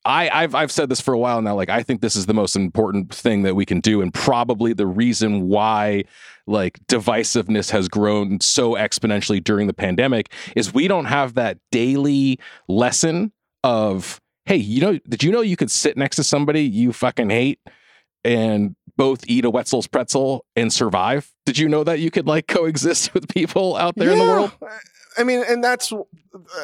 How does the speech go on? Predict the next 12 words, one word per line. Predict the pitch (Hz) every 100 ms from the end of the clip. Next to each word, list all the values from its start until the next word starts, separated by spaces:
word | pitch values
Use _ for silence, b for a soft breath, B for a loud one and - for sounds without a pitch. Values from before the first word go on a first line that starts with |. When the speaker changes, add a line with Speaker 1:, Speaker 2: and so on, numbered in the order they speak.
| 180 156
Speaker 2:
to | 170
bring | 170 196 185
it | 147 -
back | 180 170
full | - 180
circle | - 202 247 156 135
in | 131
terms | 151 131
of |
how | 135
we | 131 120
started. | - 180 190 120